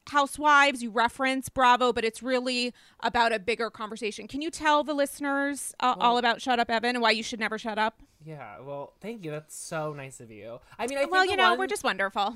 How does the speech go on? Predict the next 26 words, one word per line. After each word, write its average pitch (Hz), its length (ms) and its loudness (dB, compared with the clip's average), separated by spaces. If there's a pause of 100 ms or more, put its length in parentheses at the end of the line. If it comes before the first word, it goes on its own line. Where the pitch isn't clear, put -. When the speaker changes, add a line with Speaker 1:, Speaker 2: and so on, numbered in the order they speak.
(140)
Speaker 2:
the 226 120 2
one 220 320 -2
thing 302 160 -6
about 185 320 2
it 170 240 -4
that 156 100 -2
I, 156 320 -4
I 156 140 -6
feel 151 300 -6
really 151 220 -6
proud 143 420 -6
of, 160 380 -4
um, 143 260 -4
at 139 120 -8
the 143 80 -12
moment 196 500 -6
is 170 140 -12
just, 214 240 -10
like, 208 260 -4 (200)
there, 208 380 -4
I 202 480 0
do 220 380 -4
a 185 100 -6
lot 170 480 0
of 165 220 -12
research 139 680 -8